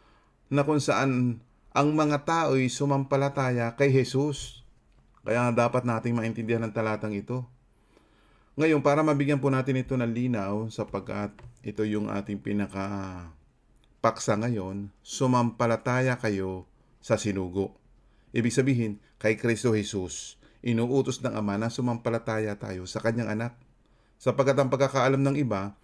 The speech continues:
itong talatang ito, doon daw sa Banal na Espiritu daw sumampalataya. Kaya naging topic ko ito. Basahin natin dito sa mga nagkomento. Sabi niya, itong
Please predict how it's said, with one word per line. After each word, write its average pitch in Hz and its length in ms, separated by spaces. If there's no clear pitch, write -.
itong 120 240
talatang 127 400
ito, 104 400
doon 143 240
daw 147 160
sa 135 240
Banal 127 240
na 127 80
Espiritu 123 480
daw 113 160
sumampalataya. 127 960
Kaya 110 160
naging 120 320
topic 127 320
ko 123 80
ito. 120 320
Basahin 113 400
natin 101 320
dito 98 240
sa 107 80
mga 98 320
nagkomento. 87 640
Sabi 113 320
niya, 120 400
itong 160 880